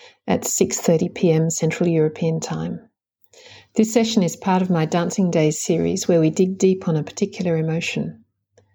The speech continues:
We have already danced with fear and with anger, and this time we're going to be dancing with joy.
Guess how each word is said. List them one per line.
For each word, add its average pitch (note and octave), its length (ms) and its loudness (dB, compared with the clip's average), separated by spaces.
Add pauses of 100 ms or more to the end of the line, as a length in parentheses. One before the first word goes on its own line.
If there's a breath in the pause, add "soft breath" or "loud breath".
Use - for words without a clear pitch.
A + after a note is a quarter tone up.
(520 soft breath)
We F#3+ 80 4
have F3 140 2
already G3+ 260 4
danced - 420 -2
with D#3+ 120 -6
fear F#3+ 640 -2
and F#3 100 -2
with E3 120 4
anger, E3 500 0 (840)
and F3 120 4
this G3+ 160 2
time D3 320 -2
we're D3+ 120 0
going D3+ 240 -2
to - 80 -12
be D#3+ 100 -4
dancing E3 500 0
with D#3+ 200 -2
joy. D#3 540 0